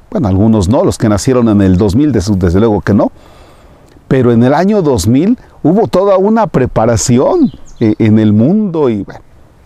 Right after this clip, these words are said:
para el año dos mil. Eh, no sé para el año dos mil cincuenta qué vaya a haber.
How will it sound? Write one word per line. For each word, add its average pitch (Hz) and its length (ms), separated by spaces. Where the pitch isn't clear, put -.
para 104 240
el 98 100
año 127 280
dos 92 240
mil. 170 120
Eh, 101 300
no 113 240
sé 117 180
para 101 280
el 95 100
año 98 420
dos 98 520
mil 104 280
cincuenta 101 680
qué 101 160
vaya 92 220
a - 40
haber. 147 140